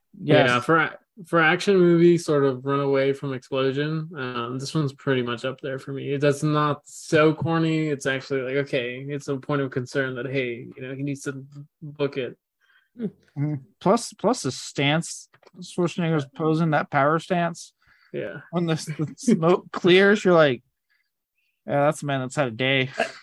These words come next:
Speaker 3: that
Speaker 2: Yeah.
Speaker 3: dude just survived an intergalactic hunter and a nuclear explosion. I think he's entitled to a power stance. <laughs> I think, I'm surprised Anna actually went to the chopper 'cause she is for sure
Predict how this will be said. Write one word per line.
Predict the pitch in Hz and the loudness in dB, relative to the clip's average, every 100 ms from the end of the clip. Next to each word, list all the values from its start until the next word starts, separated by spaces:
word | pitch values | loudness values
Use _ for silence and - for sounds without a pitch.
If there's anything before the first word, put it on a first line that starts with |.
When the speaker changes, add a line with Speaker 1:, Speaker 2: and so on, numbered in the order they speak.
| _ - | _ 0
Speaker 3:
that | 240 | 2
Speaker 2:
Yeah. | |
Speaker 3:
dude | 214 262 | 4 4
just | 196 220 - | 4 2 4
survived | 190 151 151 156 151 143 | 2 4 4 4 4 2
an | 139 147 | -2 -2
intergalactic | 175 190 170 165 156 151 156 127 | 0 0 0 0 0 -2 -6 -8
hunter | 143 147 - 151 143 - _ | -4 -4 0 0 0 -4 _
and | 160 170 175 | 0 4 4
a | 160 | 4
nuclear | 156 151 151 135 | 4 2 -2 -2
explosion. | 127 - 127 123 120 120 | -4 -8 -4 -2 -2 -2
I | 117 | -4
think | 127 120 | -6 -6
he's | 113 | -6
entitled | 107 107 104 | -6 -6 -6
to | 104 | -8
a | |
power | 98 95 - | -10 -14 -16
stance. | - 131 - - _ | -16 -16 -16 -20 _
<laughs> | - _ _ - - - _ _ _ _ _ - - - - - - - - - - _ - _ - _ _ _ _ _ _ _ _ | -20 _ _ -18 -16 -16 _ _ _ _ _ -10 -8 -10 -10 -12 -14 -12 -16 -14 -18 _ -16 _ -20 _ _ _ _ _ _ _ _
I | 226 | 4
think, | 359 226 | 4 4
I'm | |
surprised | 233 220 170 147 | 2 4 4 4
Anna | 135 180 208 | 2 4 4
actually | 151 147 - 143 | 4 2 2 2
went | 127 131 131 | 2 -2 -2
to | |
the | 127 | -6
chopper | 120 143 156 117 | -2 -2 -2 -4
'cause | 104 117 | -6 -8
she | 156 | 0
is | 151 123 - | 0 0 -2
for | 170 165 | 2 2
sure | - - 180 196 156 120 | -2 -4 4 4 4 -2